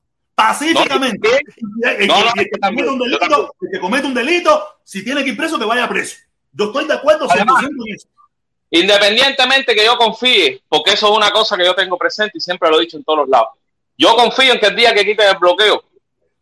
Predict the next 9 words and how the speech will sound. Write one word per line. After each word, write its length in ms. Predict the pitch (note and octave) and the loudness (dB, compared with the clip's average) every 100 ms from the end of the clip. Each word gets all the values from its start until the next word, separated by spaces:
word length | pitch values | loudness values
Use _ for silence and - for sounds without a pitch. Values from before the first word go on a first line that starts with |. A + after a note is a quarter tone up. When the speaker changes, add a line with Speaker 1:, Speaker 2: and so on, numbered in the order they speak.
| _ _ _ _ - | _ _ _ _ -6
Speaker 2:
y 140 | C#3+ | -2
Cuba 320 | F3+ A3+ G#3 | 0 2 2
crezca, 400 | A3+ A3+ - G#2 - _ _ _ - | 2 -2 -2 -8 -8 _ _ _ -2
te 80 | C#3+ | 2
van 180 | E3 | 4
a 40 | F#3+ | 2
saber 260 | F3+ F3 | 2 2
muchas 260 | F3+ F3 D#3+ | 0 -4 -4
cosas. 280 | - A#2+ | -2 -4